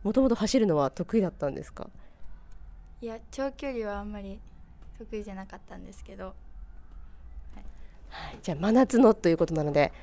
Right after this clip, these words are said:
Speaker 1: これからますます大変ですけれども、本当ためになるトレーニングっていう感じなんですかね。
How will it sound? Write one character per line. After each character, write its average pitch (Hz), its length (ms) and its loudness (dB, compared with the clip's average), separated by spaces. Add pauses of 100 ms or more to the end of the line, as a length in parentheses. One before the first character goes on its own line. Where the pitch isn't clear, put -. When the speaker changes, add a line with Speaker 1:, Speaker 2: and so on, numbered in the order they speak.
(120)
Speaker 1:
こ 180 120 2
れ 185 60 2
か 185 80 2
ら 170 80 4
ま 175 100 4
す - 100 4
ま 208 140 2
す 151 280 4 (240)
大 196 140 0
変 214 160 4
で 208 100 4
す - 80 -8
け 196 100 -2
れ 156 60 -2
ど 147 60 -4
も、 143 80 -6
本 160 120 -2
当 - 60 -6
た - 120 -2
め 196 120 6
に 151 80 -2
な 151 120 -2
る 143 100 -10
ト 170 140 -6
レ 147 80 -2
ー - 20 -6
ニ 139 140 -8
ン 135 40 -10
グ 135 100 -10
っ - 20 -8
て - 200 -12
い 135 60 -4
う 135 60 -8
感 143 160 -12
じ 143 40 -12
な 143 100 -10
ん 143 40 -10
で 139 80 -12
す - 80 -20
か - 100 -16
ね。 190 380 6